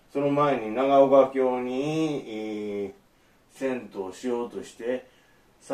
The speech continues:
原親王のたたりなんかがあって平安京に来たわけなんですけれども、おー、えー、その時に、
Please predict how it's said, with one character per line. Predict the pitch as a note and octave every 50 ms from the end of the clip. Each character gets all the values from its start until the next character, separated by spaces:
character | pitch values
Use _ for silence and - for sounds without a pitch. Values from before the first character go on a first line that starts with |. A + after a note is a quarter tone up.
| C3+ C3+
原 | C3 B2+ B2+ A#2+ A#2 A2 G#2 G2+ G2 F#2+ F#2+ F#2+ F#2+ F#2 F#2 F#2 F#2+ F#2+ F#2 F#2 F#2 F#2 F#2 - F#2 F#2 F#2
親 | - - A2 G#2+ G2+ G2+ G#2+ G#2+
王 | G#2 G#2 G#2+ G#2 G#2+
の | G#2+ A2 A2+ A#2+ C3+ C#3 C#3+ C#3+ C#3 C3 -
た | - B2 A#2+
た | - B2+ A#2+
り | A2 G#2+ G#2
な | G2+ G2+ F#2 F2+
ん | F2 F2+
か | F#2 F#2+
が | F#2 F#2+ F#2+ F#2 F#2
あ |
っ | - -
て | - C3+ B2+
平 | A#2+ A#2+ A#2 A2+ G#2+
安 | G#2+ G#2+ G#2 G2+
京 | G#2+ G#2
に | G2+ G2+
来 | F#2+ -
た | - A2
わ | G2+ F2+ D#2+ D#2+
け | F2+ F#2+
な | F#2 F2 E2
ん | E2
で | E2+ E2
す | D#2+ -
け | - G2
れ | F#2 F#2+
ど | F#2 G2 G2
も、 | G2+ A2+ B2+ C3+ C3+ C#3 - - _ _ _ _ _ _ _ _ _ _ _ -
お | A2 A2 A2 G#2+ G2+ G2 G2 F#2+ F#2+ F#2+ F#2+ F#2+ F#2 F#2 F#2 F#2 F#2+ F#2 F#2 F#2 F#2 F#2+ F#2+ F#2+ F#2+
ー、 | G2 F#2+ - - -
え | A#2+ A#2+ A2 G#2 G#2 G#2 G2 F#2+ F#2+ F#2+ F#2+ F#2+ F#2+ G2 G2 - - _ _ _ _ _ _
ー、 | -
そ | - - C#3+
の | C#3 C#3+ C#3
時 | C3 C#3+ C3 - A#2+ A2
に、 | G#2 G#2 A2+ C3 D3+ E3 E3+ - - C3 A#2 A2 A2 G#2+ G#2 G2+ G2+ G2+ G2 G2 F#2+ F2+